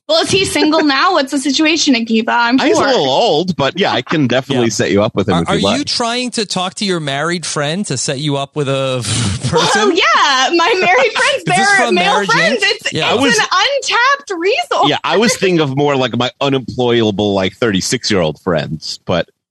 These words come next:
Speaker 2: yeah, you're thinking of, like, an old boss who's eighty.
Speaker 1: Wait, uh, you, you would set me up with an unemployable
Speaker 2: No, I
Speaker 1: thirty-six-year-old?
Speaker 2: said that. That's why I was making fun of, of, of Charlotte's, you know, plan, because I think, like,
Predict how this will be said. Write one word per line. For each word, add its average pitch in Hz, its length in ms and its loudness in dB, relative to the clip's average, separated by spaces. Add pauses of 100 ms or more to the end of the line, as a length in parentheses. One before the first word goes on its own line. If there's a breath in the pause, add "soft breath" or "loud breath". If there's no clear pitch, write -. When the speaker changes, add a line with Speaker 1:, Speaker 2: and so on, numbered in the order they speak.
(120)
Speaker 2:
yeah, 110 160 0
you're 113 220 2
thinking 135 260 0
of, 101 120 0
like, 101 180 -2
an 113 80 0
old 110 220 0
boss 107 400 0
who's 95 160 0
eighty. 107 340 0 (160)
Speaker 1:
Wait, 285 200 -8
uh, - 40 0
you, 359 300 -6
you 427 180 2
would 480 160 2
set 415 320 -4
me 539 100 0 (120)
up 453 200 0
with 508 220 2
an 359 160 0
unemployable 349 800 0
Speaker 2:
No, 247 480 4
I 170 140 0
Speaker 1:
thirty-six-year-old? - 20 0
Speaker 2:
said 262 400 2
that. - 140 2 (320)
That's 170 200 2
why 180 140 2
I - 20 2
was 151 160 0
making 156 260 -2
fun 165 280 0
of, 147 180 -2 (120)
of, 127 240 -2 (500)
of 131 180 -2
Charlotte's, 147 680 0 (160)
you 135 100 0
know, 107 220 0 (320)
plan, 160 400 -2
because 113 360 -2
I 120 140 0
think, 135 320 -4
like, 110 300 -2